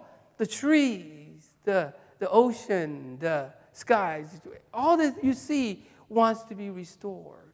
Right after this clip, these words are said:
It was under pain because of sin. It was subject under the condemnation. But when Christ returns, you see, he will restore and bring about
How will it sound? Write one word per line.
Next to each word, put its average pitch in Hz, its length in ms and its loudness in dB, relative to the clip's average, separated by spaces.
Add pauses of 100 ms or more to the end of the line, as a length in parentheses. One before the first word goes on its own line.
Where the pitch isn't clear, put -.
(440)
It - 80 -12
was 226 180 -2
under 202 240 -4
pain 185 540 -10 (340)
because 180 320 -2
of 170 100 -4
sin. 143 640 -8 (480)
It 208 80 -4
was 185 140 2
subject 214 580 2
under 170 240 -12
the 170 100 -12
condemnation. 180 1000 -12 (320)
But 208 100 6
when 202 140 8
Christ 277 420 0
returns, 208 920 -2 (360)
you - 80 -14
see, 175 260 -12 (140)
he 240 140 0
will 233 160 4
restore 226 420 4
and 196 100 -2
bring 208 200 2
about 180 300 2